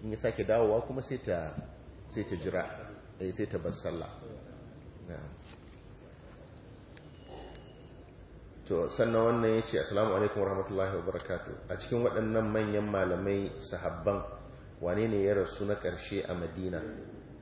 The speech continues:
Domin kamar na ji a karatun da ya wuce na sati biyu ka ce Sahal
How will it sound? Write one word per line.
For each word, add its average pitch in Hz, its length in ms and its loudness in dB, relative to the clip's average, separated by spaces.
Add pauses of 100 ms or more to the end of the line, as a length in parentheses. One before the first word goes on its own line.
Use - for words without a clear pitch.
(340)
Domin 98 380 0
kamar 98 320 0
na 101 180 4
ji 110 80 2
a - 140 -2
karatun 92 500 -2
da 87 60 -2
ya 87 80 2
wuce 95 340 -2
na 87 120 -2
sati 92 400 -4
biyu 92 280 -6
ka 95 220 2
ce 90 140 -2 (120)
Sahal 98 300 -2